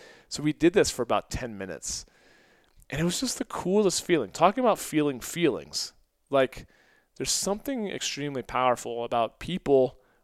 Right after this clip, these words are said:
working to-, together, and even beyond that, guys working together as a unit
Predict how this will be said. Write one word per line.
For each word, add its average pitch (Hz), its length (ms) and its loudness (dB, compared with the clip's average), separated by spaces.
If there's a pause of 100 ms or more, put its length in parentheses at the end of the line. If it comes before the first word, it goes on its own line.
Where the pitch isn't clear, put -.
working 113 320 -2
to-, 101 120 -12 (240)
together, 95 560 -4 (960)
and 127 160 0
even 202 380 -2
beyond 117 440 -2
that, 120 240 -2 (300)
guys 123 840 -6
working 101 420 -8
together 87 560 -8 (840)
as 110 240 -6
a 104 80 -8
unit 92 520 -8